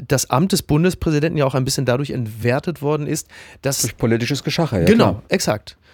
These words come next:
Speaker 1: Also du, du kriegst dann Horst Köhler,
Speaker 2: Ja, ja,
Speaker 1: äh,
Speaker 2: klar.
Speaker 1: durch Poker, du, du kriegst Christian Wulff durch Taktiererei.
Speaker 2: Ja, klar.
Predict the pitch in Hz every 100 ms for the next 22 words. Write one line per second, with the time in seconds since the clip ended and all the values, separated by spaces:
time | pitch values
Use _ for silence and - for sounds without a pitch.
0 | _ 143 160 156 139 143 135 - 185 -
1 | 151 135 143 - 202 226 190 170 170 165
2 | 190 156 196 - 151 143 151 - 160 170
3 | 165 165 156 147 139 135 131 - 147 -
4 | 151 - 143 143 127 175 196 - 147 139
5 | - - 151 - 160 156 139 120 139 160
6 | 175 - 156 180